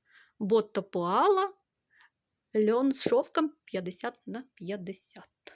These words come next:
Двісті грам взяла. А тут у мене п'ятсот грамів.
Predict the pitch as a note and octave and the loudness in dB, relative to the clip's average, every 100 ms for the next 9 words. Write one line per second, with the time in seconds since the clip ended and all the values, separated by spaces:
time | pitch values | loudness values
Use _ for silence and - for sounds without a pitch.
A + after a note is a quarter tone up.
0 | _ _ _ _ G3+ A#3+ B3 G3+ F#3+ E3 | _ _ _ _ -8 -6 -6 -8 -6 -8
1 | - - - - - - - G#3+ G#3+ - | -12 -16 -18 -20 -18 -18 -6 -4 -4 0
2 | E4 A4+ A#3+ G3+ D4 D#4+ C#4+ C4+ C#4 - | 2 4 2 2 6 6 6 0 0 -6
3 | E3 - F#3 D#3+ F3+ F#3 | -8 -8 -10 -10 -10 -14